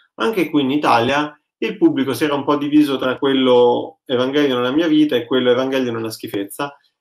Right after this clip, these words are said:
e c'era un po' la tendenza a cercare di darsi un tono nell'uno o nell'altro modo. Però, mm, tutto questo è francamente insignificante, perché mentre noi che eravamo alla periferia della periferia della periferia del mondo dell'animazione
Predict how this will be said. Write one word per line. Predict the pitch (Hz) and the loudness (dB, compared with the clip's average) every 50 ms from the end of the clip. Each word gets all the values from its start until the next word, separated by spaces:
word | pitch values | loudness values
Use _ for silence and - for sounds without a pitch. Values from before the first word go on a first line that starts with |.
| _ _ | _ _
e | - 147 147 143 139 135 127 123 | -6 -2 0 0 2 0 -2 -2
c'era | - 160 151 147 | -2 0 2 2
un | 151 156 151 | 2 2 2
po' | - 151 | 2 2
la | 139 - | 2 2
tendenza | - 180 170 151 147 143 135 - 127 | 0 0 0 0 0 0 -2 -4 -8
a | |
cercare | - - - - 160 139 | -8 -8 -6 -4 -4 -4
di | 127 127 | -4 -4
darsi | 123 131 120 - - 170 | -4 -4 -4 -4 -6 -6
un | 185 185 165 | -6 -6 -2
tono | - 131 131 131 131 131 139 147 | -2 0 0 2 0 0 0 2
nell'uno | 151 156 147 127 123 120 120 120 | 2 2 2 0 0 -2 -2 -4
o | 117 | -4
nell'altro | 113 110 110 107 107 - _ _ 110 | -4 -6 -6 -6 -6 -8 _ _ -8
modo. | 104 98 101 104 113 113 117 _ _ _ _ _ _ _ _ _ _ _ _ _ _ _ | -8 -6 -6 -6 -8 -10 -12 _ _ _ _ _ _ _ _ _ _ _ _ _ _ _
Però, | _ 240 233 208 165 139 131 123 - - - 151 | _ 2 2 4 2 2 0 -2 -4 -8 -4 0
mm, | 160 160 160 | 0 0 0
tutto | 156 196 202 - - - | 0 -4 -6 -4 -4 -2
questo | 139 120 107 - - 147 | -2 -2 -4 -4 -2 -2
è | 151 131 | -2 -2
francamente | - - 127 143 - 175 147 123 117 117 123 | -4 -8 -12 -8 -6 -4 -4 -4 -4 -6 -8
insignificante, | 123 110 - 113 107 101 98 - - 135 131 123 110 104 104 113 110 - _ _ _ _ _ _ _ | -8 -10 -8 -10 -10 -10 -10 -10 -8 -6 -6 -6 -6 -8 -12 -14 -14 -14 _ _ _ _ _ _ _
perché | - 185 185 - 151 127 | -4 -4 0 0 0 0
mentre | 143 180 214 220 190 156 | 0 -2 0 0 0 2
noi | 143 147 156 147 | 2 2 2 2
che | 139 | 0
eravamo | 123 123 123 135 139 135 131 | -4 -2 0 0 0 0 0
alla | 127 123 | 0 0
periferia | 123 131 123 123 113 - 131 131 151 180 | -2 -4 -6 -6 -6 -4 -2 0 0 2
della | 170 151 131 123 | 2 2 0 0
periferia | 123 123 120 120 110 135 139 151 165 160 | -2 -4 -4 -4 -4 -2 -2 0 0 0
della | 143 127 120 - | 0 0 -2 -2
periferia | - 120 113 113 - 123 120 135 151 151 143 123 | -4 -6 -8 -6 -8 -10 -4 0 2 2 2 2
del | 113 117 110 113 | 0 -2 -4 -4
mondo | 123 135 139 139 131 | -4 -4 -2 -2 -2
dell'animazione | 123 120 120 120 117 117 113 113 - - 135 127 123 117 110 107 107 107 _ | -2 -2 -4 -6 -8 -10 -10 -12 -10 -4 -2 -2 0 0 -2 -4 -8 -12 _